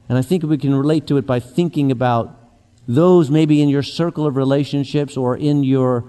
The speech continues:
family relationships who are caught up in addictions.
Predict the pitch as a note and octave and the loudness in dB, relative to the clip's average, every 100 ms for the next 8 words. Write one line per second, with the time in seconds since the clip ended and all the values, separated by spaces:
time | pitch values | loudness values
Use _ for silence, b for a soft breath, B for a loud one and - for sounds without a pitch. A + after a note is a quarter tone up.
0 | - - - D3 D3+ D3+ D3+ C#3 C#3 C#3 | -16 -6 -2 0 0 2 0 0 0 0
1 | C3+ C3 - C#3 - C3 B2+ A#2+ - C#3+ | 0 -6 -4 -8 -4 -4 -4 -6 -4 -2
2 | C#3 B2+ A#2+ G2+ A#2 A#2+ - F2+ E2+ - | -2 -2 -4 -2 -6 -6 -8 -8 -8 -18
3 | - | -20